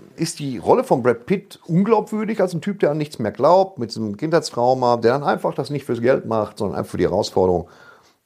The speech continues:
Trotzdem, ja, ist ein guter Film, aber ein großer Hit.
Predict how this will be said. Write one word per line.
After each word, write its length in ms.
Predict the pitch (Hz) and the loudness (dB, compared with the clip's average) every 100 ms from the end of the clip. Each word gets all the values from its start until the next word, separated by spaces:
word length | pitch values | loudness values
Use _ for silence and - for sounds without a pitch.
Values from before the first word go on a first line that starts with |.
| _ | _
Trotzdem, 720 | 101 120 - 98 87 67 76 - - | 0 0 0 -2 -4 -6 -12 -20 -8
ja, 320 | 80 64 - | -4 -4 -6
ist 180 | - 98 | -6 -4
ein 80 | 98 | -2
guter 320 | 98 156 160 | -2 2 2
Film, 420 | - 127 120 120 | 2 2 2 2
aber 120 | 85 98 | 0 0
ein 80 | |
großer 300 | 95 101 - | 2 2 2
Hit. 440 | 85 190 214 - | 2 2 0 -6